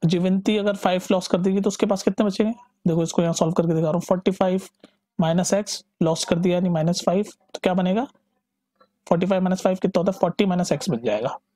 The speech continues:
ठीक है। तो ये हो जाएगा फ़ोर्टी माइनस एक्स। तो ये कह रहा है जब ये लॉस्ट कर देते हैं पांच पांच मार्बल तो उनका जो प्रोडक्ट है यानी उन दोनों का जो मल्टीप्लिकेशन है वो होता है equals to one twenty four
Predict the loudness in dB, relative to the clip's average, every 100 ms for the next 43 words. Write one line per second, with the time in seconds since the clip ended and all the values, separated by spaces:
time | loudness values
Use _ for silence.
0 | -4 -2 -2 -6 -20 _ _ _ -2 -2
1 | 0 0 0 0 0 -2 0 -2 0 0
2 | 0 -2 -4 -6 -8 -2 0 2 0 0
3 | -2 -2 0 0 2 0 0 0 0 -2
4 | -2 0 0 0 0 0 -2 0 -2 0
5 | -2 0 -2 -4 _ _ 0 2 2 -2
6 | -2 0 0 0 0 -4 -2 -2 0 2
7 | 2 0 0 0 0 0 0 0 0 0
8 | 0 0 0 -4 _ _ -20 _ _ _
9 | _ _ _ -2 0 2 0 0 0 2
10 | 0 2 0 0 0 0 -2 _ -4 0
11 | 2 2 0 -2 -2 -4